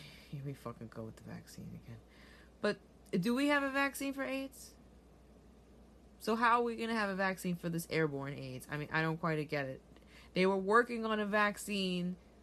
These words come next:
and supposedly, according to this article, according to a theory, they were working on a vaccine for aids, and they unleashed this virus, but we're gonna hope for a vaccine. They couldn't even get it right the first time. They couldn't even keep it under control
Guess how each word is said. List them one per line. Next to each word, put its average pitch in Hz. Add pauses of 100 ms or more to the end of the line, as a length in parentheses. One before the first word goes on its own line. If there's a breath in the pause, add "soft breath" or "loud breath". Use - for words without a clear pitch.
(460 loud breath)
and 160
supposedly, 170
according 175
to 165
this 160
article, 151 (100)
according 170
to 151 (480)
a -
theory, 156 (1400 loud breath)
they 202
were 196
working 208
on 196
a 180
vaccine 180
for 170
aids, 165 (100)
and 156
they 160
unleashed 156
this 160
virus, 156
but 151
we're 147
gonna 151
hope 156
for 147
a 139
vaccine. 147
They 170
couldn't 180
even 175
get 175
it 165
right 175
the 175
first 185
time. 147 (120)
They 165
couldn't 175
even 180
keep 175
it 170
under 175
control 175